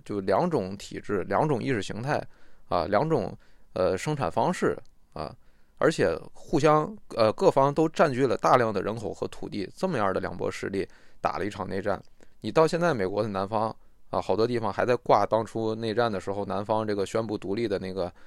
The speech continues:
呃，南方的那个国旗，啊，他说我这个是装饰品，啊，那所以说呢，就是美国的分裂是一个自古以来就有的问题。那么到了二十世纪这一百年呢，呃，美国因为各方面啊，它是顺风顺水。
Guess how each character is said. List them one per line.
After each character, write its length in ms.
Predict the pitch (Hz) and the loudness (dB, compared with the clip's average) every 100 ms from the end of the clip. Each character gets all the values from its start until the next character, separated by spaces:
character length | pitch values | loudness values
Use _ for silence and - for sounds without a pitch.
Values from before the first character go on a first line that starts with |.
| - - - | -20 -20 -10
呃， 200 | 87 90 95 | -6 -6 -2
南 120 | 101 | 0
方 200 | 107 104 | 0 0
的 80 | 98 | -2
那 100 | 95 | -2
个 240 | 92 92 - | -2 -4 -4
国 180 | 92 | -4
旗， 300 | 98 - - - - - - - | -4 -6 -8 -10 -16 -20 -20 -12
啊， 120 | 85 85 | -10 -6
他 100 | 117 | -4
说 120 | 123 | 2
我 120 | 110 | 2
这 120 | 92 107 | 4 2
个 80 | |
是 80 | 107 | 0
装 200 | 98 107 | -2 -2
饰 120 | 120 | -2
品， 120 | - - - - - - | -6 -8 -14 -20 -20 -14
啊， 180 | - - - - - - - - - | -12 -12 -16 -20 -20 -20 -20 -20 -10
那 80 | 98 | -2
所 180 | 139 | 4
以 60 | 185 | 4
说 240 | 139 139 | 4 0
呢， 100 | 113 | 0
就 140 | 87 135 | -2 -2
是 40 | |
美 140 | 104 90 | 0 2
国 160 | 170 | 2
的 140 | 135 113 | 4 2
分 200 | - 131 | 0 0
裂 220 | 123 85 | -2 -2
是 160 | - | -4
一 80 | 107 | -2
个 260 | 120 107 - | 0 0 -2
自 200 | - - 113 | -14 -16 -10
古 200 | 113 113 | -6 -4
以 120 | 92 | -2
来 160 | 87 | -2
就 100 | 101 | -2
有 140 | 101 92 | -2 -2
的 80 | - | -6
问 120 | 92 | -8
题。 260 | - - - _ - - - - | -10 -16 -16 _ -20 -20 -20 -4
那 80 | 156 | 4
么 60 | |
到 160 | 180 160 | 6 8
了 80 | 131 | 8
二 160 | 175 | 8
十 80 | 131 | 6
世 160 | 123 131 | 0 -2
纪 100 | 135 | -2
这 80 | |
一 120 | 139 131 | -2 -2
百 160 | 92 | -4
年 180 | 92 92 | -6 -6
呢， 160 | 110 110 - - - - | -6 -8 -16 -18 -20 -16
呃， 80 | - | -8
美 160 | 98 92 | -2 0
国 160 | 95 | 2
因 160 | 135 147 | 0 0
为 160 | 131 139 | -2 -2
各 180 | - | -4
方 220 | 120 135 139 | -2 -2 0
面 100 | 127 | -2
啊， 200 | 95 92 | -2 -4
它 120 | 120 | -6
是 260 | 117 - 113 | -6 -12 -10
顺 240 | - 139 | -8 -8
风 160 | 104 123 | -6 -6
顺 220 | 131 127 | -4 -6
水。 260 | - - | -6 -8